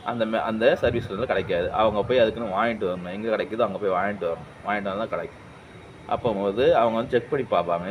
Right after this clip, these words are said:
இருக்கான்னு, ஸ்பேர் இருக்கான்னு பார்ப்பாங்க, இல்லைன்னா வாங்கிட்டு வந்து செஞ்சு கொடுக்குறாங்கன்னு சொல்லுவாங்க. அந்த மாதிரி வந்து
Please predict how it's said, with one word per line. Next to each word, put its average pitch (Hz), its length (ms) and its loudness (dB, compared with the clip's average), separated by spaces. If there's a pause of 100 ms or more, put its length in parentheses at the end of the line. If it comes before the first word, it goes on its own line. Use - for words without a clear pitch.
இருக்கான்னு, 110 560 0
ஸ்பேர் 117 400 4
இருக்கான்னு 113 300 0
பார்ப்பாங்க, 113 240 0
இல்லைன்னா 123 240 -2
வாங்கிட்டு 117 300 2
வந்து 107 140 -4
செஞ்சு 107 300 -4
கொடுக்குறாங்கன்னு 95 460 -4
சொல்லுவாங்க. 87 340 -2 (140)
அந்த 110 160 -6
மாதிரி 120 520 -4
வந்து 127 340 -6